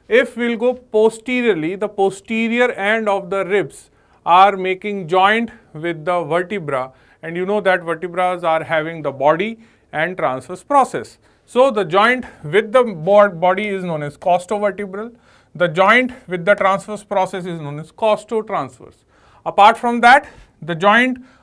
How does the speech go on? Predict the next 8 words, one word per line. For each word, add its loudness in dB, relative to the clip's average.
on 2
anterior -4
end -4
of 4
the 2
rib. -6
That -2
means -4